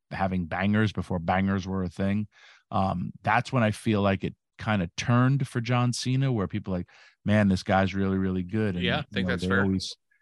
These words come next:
Speaker 1: appreciate what you have until it's gone, because he's gone. And appreciate seeing him 'cause, hey, it may be another year, or maybe he may, lets that streak die next year.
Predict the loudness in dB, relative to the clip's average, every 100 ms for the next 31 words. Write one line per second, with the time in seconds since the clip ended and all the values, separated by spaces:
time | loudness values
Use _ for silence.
0 | _ -16 -4 2 2 4 2 4 2 2
1 | 4 4 2 -2 0 0 -2 0 2 6
2 | 4 4 0 -2 -4 -6 0 2 4 4
3 | 4 2 -4 _ _ _ _ _ -2 0
4 | 2 2 0 -2 -8 -10 0 0 2 0
5 | 0 -2 -12 -12 -8 -2 0 0 0 -2
6 | -2 _ _ _ _ _ 4 4 2 0
7 | 2 2 4 4 2 2 0 0 0 -2
8 | -4 -4 -2 -2 0 2 2 0 -2 -6
9 | -4 -6 -4 -4 -2 2 2 2 -2 -4
10 | -8 -10